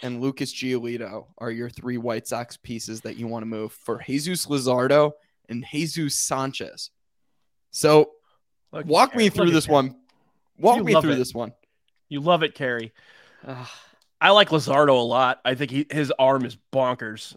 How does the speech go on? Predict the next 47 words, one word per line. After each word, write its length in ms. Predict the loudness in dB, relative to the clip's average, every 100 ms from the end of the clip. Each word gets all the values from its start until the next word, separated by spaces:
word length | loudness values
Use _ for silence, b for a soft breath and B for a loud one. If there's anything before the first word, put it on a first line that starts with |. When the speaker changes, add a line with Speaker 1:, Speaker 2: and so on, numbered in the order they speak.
| -6
Speaker 2:
And 100 | 0
I 80 | 0
think 200 | 0 -6 _ _ _ _
putting 260 | -6 -4 -2
him 80 | -4
with 120 | -6
Katz, 460 | -4 0 2 0 -8
he's 260 | -12 -8
gonna 220 | -2 -2 -2
be 200 | -2 0
another 300 | 0 -2 -4
ace 220 | -8 -10
for 140 | -12
that 120 | -10 -10
rotation. 540 | -12 -12 -16 -16 -20 -20 -20 _ _ _ _ _ _ _
Speaker 1:
He's 180 | -18 -8
got 220 | -8 -2
good 180 | -2 -2
stuff, 560 | -2 -2 2 2 2 -4 _
but 200 | -6 -6 -6
he's 160 | -8
got 200 | -4 -4
control 540 | -4 -8 -4 4 4 4
Speaker 2:
Did, 80 | -2
Speaker 1:
issues, 340 | -10 -10 -4
Speaker 2:
did 160 | -2 -2
you 80 |
Speaker 1:
too, 60 | -2
Speaker 2:
see 140 | 2
his 140 | 2 2
Speaker 1:
so. 60 |
Speaker 2:
numbers 400 | 0 2 0 -2
the 80 | 0
last 320 | 2 2 0
half 240 | -2 -2 -2
of 60 |
the 60 | -10
season? 440 | -10 -10 -8 -6
He 100 | -6
was 120 | -6 -10
pretty 260 | -10 -10
fantastic. 680 | -8 -10 -6 -6 -6 -8 -20 _ _ _ _ _ -2
Speaker 1:
All 120 | 2
right, 240 | 2 -2
so 180 | 0 0
Speaker 2:
This 100 | 2
Speaker 1:
why, 280 | 2 2 0